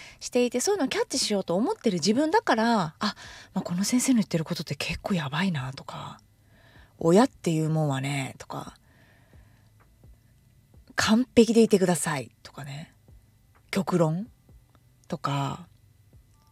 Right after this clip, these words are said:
「いい親っていうのは」とか、「これから子供に起きることっていうのはね」とか、その、脅しとか、こうでなければいけないとか、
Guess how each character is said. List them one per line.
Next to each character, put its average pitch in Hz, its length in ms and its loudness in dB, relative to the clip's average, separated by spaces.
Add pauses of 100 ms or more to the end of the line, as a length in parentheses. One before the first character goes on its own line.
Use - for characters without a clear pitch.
(840)
「い 220 160 6
い 233 60 8
親 160 200 4
っ - 20 -4
て - 180 -12
い 139 60 -2
う 135 100 -4
の 127 140 -6
は」 135 260 -4
と - 100 -16
か、 - 420 -10 (1300)
「こ - 140 -6
れ 180 100 4
か 214 120 4
ら 214 80 6
子 208 120 0
供 208 200 2
に 202 100 4
起 202 80 2
き 220 100 0
る 202 60 2
こ - 140 -6
と 143 80 -6
っ - 20 -8
て - 180 -12
い 131 40 -6
う 131 40 -6
の 127 120 -8
は 117 100 -12
ね」 127 320 -12
と - 80 -20
か、 - 300 -10 (560)
そ - 140 -6
の、 147 200 -4 (1300)
脅 233 260 6
し - 160 4
と 370 160 2
か、 135 540 -6 (840)
こ 381 300 4
う 392 40 8
で 220 120 8
な 180 120 2
け 180 140 -2
れ 147 80 0
ば 127 140 -6
い 120 80 -10
け 180 160 -2
な 175 180 2
い - 60 -4
と - 100 -16
か、 - 460 -8